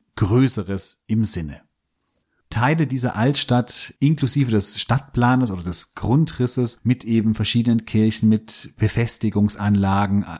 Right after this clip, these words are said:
verschiedenen Gebäuden, die sind Teil des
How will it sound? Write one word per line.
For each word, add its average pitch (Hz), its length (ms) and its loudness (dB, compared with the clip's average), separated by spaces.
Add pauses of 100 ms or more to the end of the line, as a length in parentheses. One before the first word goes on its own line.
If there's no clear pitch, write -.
(140)
verschiedenen 127 520 0
Gebäuden, 110 640 2 (400)
die 110 160 4
sind 104 560 2 (400)
Teil 90 480 -2
des 82 260 -4